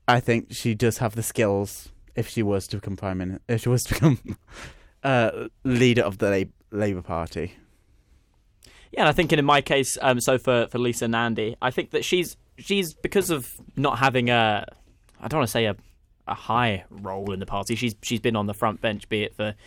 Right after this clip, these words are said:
Speaker 2: uh, short periods of time. I don't think she's had the real opportunity to prove herself in terms of public speaking, communication, et cetera. Um, but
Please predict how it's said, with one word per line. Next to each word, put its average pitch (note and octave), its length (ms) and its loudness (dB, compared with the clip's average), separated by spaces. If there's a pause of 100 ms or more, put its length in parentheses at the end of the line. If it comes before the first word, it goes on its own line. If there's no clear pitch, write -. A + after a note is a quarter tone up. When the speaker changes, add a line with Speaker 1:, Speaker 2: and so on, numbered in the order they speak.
(260)
Speaker 2:
uh, F#2+ 120 -2
short G#2 280 0
periods G#2+ 220 0
of G2+ 80 -10
time. F#2+ 340 -2 (460)
I C3 60 4
don't E3 140 4
think D#3+ 120 -2
she's C#3 140 -2
had B2 300 2
the A#2 100 -2
real A#2+ 320 0
opportunity A2 500 -2
to - 80 -14
prove A#2 260 0
herself A2 460 0
in A2 80 -4
terms A2 280 0
of G#2 260 -6
public G#2 260 -2
speaking, G#2+ 380 -4
communication, A2 580 -4
et G#2+ 140 -6
cetera. A#2+ 420 -2 (380)
Um, A#2 460 2
but B2+ 240 6